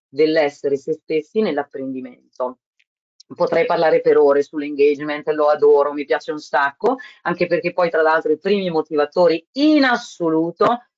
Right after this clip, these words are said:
siamo proprio noi insegnanti, quindi proporre le cose sempre con tantissimo entusiasmo. La seconda E è la E del explore, in questa fase esplorare. Che cosa faranno mai i ragazzini, soprattutto con i kit della Lego? Ma voi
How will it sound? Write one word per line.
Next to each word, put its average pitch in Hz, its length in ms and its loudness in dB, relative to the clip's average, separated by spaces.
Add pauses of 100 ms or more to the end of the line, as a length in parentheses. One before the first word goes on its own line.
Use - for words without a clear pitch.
(120)
siamo 135 360 -2
proprio 135 320 -2
noi 127 300 -2
insegnanti, 131 800 -10
quindi 151 240 -2
proporre 180 640 0
le 165 100 0
cose 160 360 0
sempre 156 460 -6
con 160 220 -10
tantissimo 131 640 -8
entusiasmo. 123 800 -10 (300)
La 147 120 -2
seconda 151 440 0
E 165 300 0
è 123 100 -10
la 131 140 -2
E 143 160 4
del 131 340 -2 (240)
explore, 131 840 0
in 156 180 -2
questa - 420 -4
fase 120 520 -2
esplorare. 180 1000 0
Che 156 160 -2
cosa 131 360 -4
faranno 139 340 -2
mai 135 180 -2
i 123 40 -4
ragazzini, 131 580 -6
soprattutto 135 640 -8
con 131 160 -14
i 131 80 -12
kit - 240 -20
della 139 200 0
Lego? 175 240 2
Ma 151 100 0
voi 220 260 0